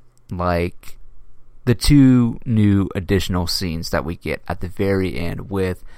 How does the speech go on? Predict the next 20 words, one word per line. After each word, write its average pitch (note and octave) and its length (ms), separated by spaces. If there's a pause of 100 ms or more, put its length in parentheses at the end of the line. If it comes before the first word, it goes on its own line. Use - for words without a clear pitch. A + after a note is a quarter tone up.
(220)
the G#2+ 80
nightmare G#2+ 520
sequence, - 800
and G#2 220
then G2+ 400
seeing G2+ 720 (240)
the - 80
next G#2 240
thing G2 240
after G2+ 320
that, F2+ 320
seeing F#2+ 540 (120)
Bruce G#2 360
Wayne, F#2 500 (560)
Ben A2+ 160
Affleck G2+ 640
as G2+ 140
Bruce G#2+ 340
Wayne, G#2 260
which F#2 380